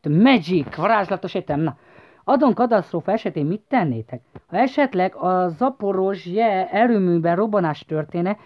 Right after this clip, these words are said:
és a szél elhordaná a szennyezés Magyarországra. Öm, what?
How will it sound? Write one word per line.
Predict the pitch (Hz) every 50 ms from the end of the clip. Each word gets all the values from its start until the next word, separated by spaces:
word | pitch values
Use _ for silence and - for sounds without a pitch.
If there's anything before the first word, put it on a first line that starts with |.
| - - _
és | - -
a | 170
szél | - - 254 233 208
elhordaná | 214 220 226 214 202 196 185 175 160 175 175 170 165
a |
szennyezés | 165 - - 185 180 185 185 180 196 208 208 -
Magyarországra. | - 156 156 147 151 139 139 131 127 - - 135 123 113 110 117 120 120 135 - _ _ _ _ _ _ _ _ _ _ _
Öm, | - - - - - - - - - - - - - - - - - - - - - - - - - - 147 147 151 - _ _ _ _ _ _ _ _ _ _ _ _ _ _ _ _ _ _ _ _ _ _ _ _ _ - 156 165 165 151 151 143 139 - - _ _ _ _ _ _ _ _ _ _ _ _ _ _ _ _ _ _ _ _ _ _ _ _ _ _ _ _ _ _ _ _ _ _ 127 131 131 123 123 139
what? | 170 190 214 254 262 262 -